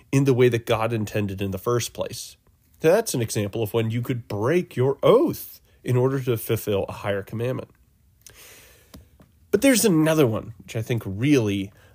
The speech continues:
um, is powerful. Let's say you're a, you're a Levite or you're a priest, and you see something that looks like a dead body, but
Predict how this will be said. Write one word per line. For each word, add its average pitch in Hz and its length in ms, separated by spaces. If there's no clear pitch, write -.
um, 101 540
is 117 160
powerful. - 560
Let's 135 220
say 208 340
you're 165 360
a, 131 340
you're 147 260
a 262 60
Levite 240 600
or 110 120
you're 110 220
a 107 80
priest, - 760
and 123 180
you 156 380
see 196 340
something 127 460
that - 160
looks 147 280
like 120 140
a 104 60
dead 123 400
body, 104 320
but 147 420